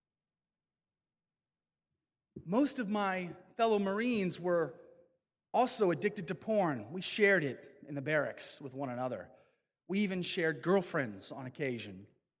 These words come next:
Most of my friends, well, not most, but I had quite a few friends in the Marine Corps who even before the age of twenty-one were addicted to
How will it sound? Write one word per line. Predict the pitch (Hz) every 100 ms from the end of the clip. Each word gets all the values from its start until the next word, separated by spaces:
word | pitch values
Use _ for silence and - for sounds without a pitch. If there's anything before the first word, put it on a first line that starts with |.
| _ _ _ _ _ _ _ _ -
Most | 190 233
of | 185
my | 160
friends, | - 170 160 180 180 - -
well, | 320
not | 311
most, | 180 165 165
but | - 233
I | 165
had | 220 180 - -
quite | 269 262
a |
few | 214 - 247
friends | - 175 156 143
in | 156
the |
Marine | 156 156
Corps | 156 170 165 160 - - _ -
who | 240
even | 247 240
before | 220 220 247
the | 226 226
age | 202
of | 196
twenty-one | - 233 214 208 220 175
were | 165
addicted | 147 180 226 185 147
to | 185 175 170